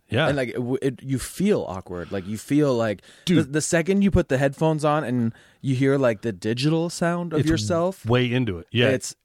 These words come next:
Speaker 2: you, you get, like, weird in your head, you know, and you're like, "Uh, h-, h-,
Speaker 1: Oh.
Speaker 2: hello? Is, is someone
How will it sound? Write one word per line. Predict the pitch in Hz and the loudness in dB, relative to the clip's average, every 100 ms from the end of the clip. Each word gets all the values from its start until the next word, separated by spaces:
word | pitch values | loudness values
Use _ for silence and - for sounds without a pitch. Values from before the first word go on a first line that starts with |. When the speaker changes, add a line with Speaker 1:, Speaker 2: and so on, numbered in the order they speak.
| _ | _
Speaker 2:
you, | 127 123 | -6 -4
you | 110 117 120 | -2 -2 -2
get, | 113 120 101 | -2 -2 0
like, | 110 92 | -2 -4
weird | 104 117 120 107 101 | -4 -2 0 0 -2
in | 98 | -4
your | 95 | -4
head, | 87 101 80 | -6 -8 -8
you | 90 | -8
know, | 92 | -6
and | 98 | -6
you're | 85 | -6
like, | 85 | -6
"Uh, | 87 110 110 | -4 -4 -4
h-, | 127 | -4
h-, | - | -2
Speaker 1:
Oh. | 127 123 | -2 0
Speaker 2:
hello? | 139 165 190 247 - | 4 8 8 8 4
Is, | 143 120 - | -2 -2 -2
is | 147 139 | -2 0
someone | - 175 190 196 | 0 2 2 0